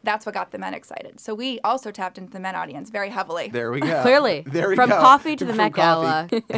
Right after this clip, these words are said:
Speaker 2: Every Monday, you can catch Karolina Kurkova. That's, that's amazing. Did she have to, like, plug in the dress to charge it during the gala?
Speaker 1: She had a, a,
Speaker 2: <laughs>
Speaker 1: so on the actual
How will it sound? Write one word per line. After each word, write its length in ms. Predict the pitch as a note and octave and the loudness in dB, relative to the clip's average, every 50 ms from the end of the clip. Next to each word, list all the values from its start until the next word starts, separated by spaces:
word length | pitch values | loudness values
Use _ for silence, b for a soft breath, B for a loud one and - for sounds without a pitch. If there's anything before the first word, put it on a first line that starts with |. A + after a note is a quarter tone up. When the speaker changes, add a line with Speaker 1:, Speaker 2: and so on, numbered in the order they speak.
| - D3+ | -6 -4
Speaker 2:
Every 140 | D3 D#3+ E3 | -2 -2 0
Monday, 400 | E3 D3 D3+ D3+ D3 C#3 - A#2 | 0 0 0 0 0 -2 -2 -2
you 80 | A#2+ B2+ | -2 -2
can 140 | B3 C#4+ C3 | -2 -4 -2
catch 260 | - - G3 C3+ - | -2 -2 -4 -2 -4
Karolina 380 | - A#3+ D3+ D3+ C#3 C3+ C3+ C#3 | -4 -4 -2 -2 -2 -2 -2 -2
Kurkova. 600 | C#3 - B2+ - - - D3 D3+ C3+ B2 B2 B2 - _ | -4 -6 -6 -6 -4 -4 -4 -4 -4 -6 -8 -8 -10 _
That's, 260 | A#2 B2 B2 C3+ C3+ - | -8 -6 -6 -6 -8 -8
that's 200 | - C#3 B2+ - | -6 -6 -6 -6
amazing. 300 | C#3 B2+ C3 A2+ G#2 G2+ | -6 -8 -8 -8 -8 -10
Did 120 | B2 A2+ | -10 -8
she 120 | - - D#3 | -6 -4 -4
have 100 | D3 C#3+ | -4 -4
to, 60 | - | -4
like, 220 | G3 F3 C3 - _ | -6 -8 -8 -10 _
plug 260 | - - - A#2+ A2 | -12 -8 -8 -8 -6
in 140 | A2+ B2 B2+ | -8 -8 -8
the 60 | A2 | -8
dress 260 | - - G#2+ A#2 C3 | -8 -8 -10 -10 -10
to 100 | - - | -14 -18
charge 340 | - - - - F#2+ G2+ A#2 | -18 -14 -10 -8 -8 -8 -8
it 160 | D#3+ D#3+ - | -8 -10 -10
during 280 | - F#2+ G2+ G#2+ B2+ B2+ | -10 -10 -8 -8 -8 -10
the 80 | G2 | -10
gala? 240 | - - - D#2+ - | -10 -10 -8 -8 -6
Speaker 1:
She 160 | - - - | -4 -4 -4
had 280 | - D#4 D4 D4 D4 D4 | -4 -4 -4 -6 -6 -4
a, 640 | D4 C#4+ C#4 C4 B3 - A3 A3 G#3+ G#3+ G3+ - - - | -4 -2 -2 -2 -2 -4 -4 -2 -2 -4 -4 -6 -10 -12
a, 880 | A3+ A3+ - A3 G3+ - - C3 - - - - G#3 - - - - F#3 | -12 -12 -12 -14 -14 -10 -8 -8 -6 -4 -4 -4 -4 -4 -6 -8 -8 -8
Speaker 2:
<laughs> 0 | |
Speaker 1:
so 520 | - - F#3 - C4 C4+ C4 C4 C4+ C4+ C4 G#3+ A3+ A3+ B3 B3 b b b b b b _ | -4 -4 -2 0 2 2 2 2 2 0 -2 -6 -8 -6 -8 -8 b b b b b b _
on 300 | - C4 C#4+ D#4+ E4+ E4+ | 0 2 2 0 0 -2
the 80 | D#4+ D4+ | -4 -4
actual 840 | - A#3+ A#3 A#3 - - A3+ G#3+ G#3 G3+ G3+ F#3+ F#3 F#3 G3 G#3+ | -4 -6 -6 -8 -10 -10 -8 -6 -4 -2 0 0 0 -2 -2 -6